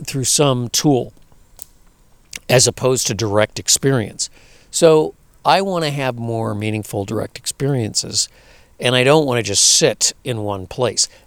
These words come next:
This was a special thing this year, coming here and being here. I don't, I didn't plan, I planned on coming up here and spending maybe a month. So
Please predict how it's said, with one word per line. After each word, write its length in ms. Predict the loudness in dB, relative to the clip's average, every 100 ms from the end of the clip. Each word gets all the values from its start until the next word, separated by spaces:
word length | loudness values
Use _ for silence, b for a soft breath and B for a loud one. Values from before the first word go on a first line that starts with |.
| 2
This 280 | 6 6
was 160 | 4 2
a 60 | 2
special 500 | 0 0 0 -2 -4
thing 320 | -2 -2 0
this 220 | -2 -2
year, 180 | -4 -6
coming 360 | -4 -4 -4
here 300 | -6 -8 -8
and 160 | -8 -8
being 280 | -6 -6 -6
here. 420 | -4 -4 -4 -8 -12 _ _ _ 2
I 100 | 4
don't, 320 | 4 2 -2
I 100 | -2
didn't 260 | 0 2 -2
plan, 520 | -6 -2 2 2 2
I 220 | -2 -4
planned 460 | -6 -6 -4 -2 -2
on 100 | -4
coming 300 | -4 -6 -4
up 160 | -4 -4
here 160 | -6
and 120 | -4
spending 360 | -4 -4 -4 -4
maybe 280 | -6 -6 -8
a 60 | -10
month. 420 | -10 -12 -14 -18 _
So 500 | -6 -2 -2 -2 -6